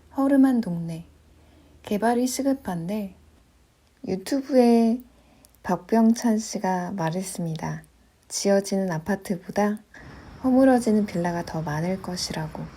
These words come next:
그게 뭐가 되겠냐고, 아파트 아니냐고.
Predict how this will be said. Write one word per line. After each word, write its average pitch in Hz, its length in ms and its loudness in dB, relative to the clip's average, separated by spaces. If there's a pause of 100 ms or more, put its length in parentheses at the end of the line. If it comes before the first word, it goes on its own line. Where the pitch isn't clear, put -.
(680)
그게 196 260 2
뭐가 196 360 2
되겠냐고, 160 600 -6 (280)
아파트 - 420 -8
아니냐고. 160 640 -4